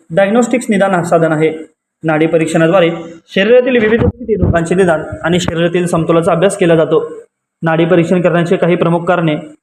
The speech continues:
शारीरिक व मानसिक स्थितीचे मूल्यांकन. नाडी परीक्षणाद्वारे शरीराच्या तीन महान दोषांचे, वात, पित्त, कफ,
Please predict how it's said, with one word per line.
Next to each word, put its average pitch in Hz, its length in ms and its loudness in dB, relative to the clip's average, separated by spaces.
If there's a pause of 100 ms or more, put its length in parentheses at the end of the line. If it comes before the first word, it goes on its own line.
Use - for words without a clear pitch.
(400)
शारीरिक 226 440 0
व 269 60 2
मानसिक 214 320 0
स्थितीचे 214 300 2
मूल्यांकन. 165 540 0
नाडी 160 220 0
परीक्षणाद्वारे 165 580 2 (340)
शरीराच्या 233 440 0
तीन 233 240 2
महान 220 240 0
दोषांचे, 208 400 0
वात, 160 220 2
पित्त, 160 300 0 (140)
कफ, 170 280 -4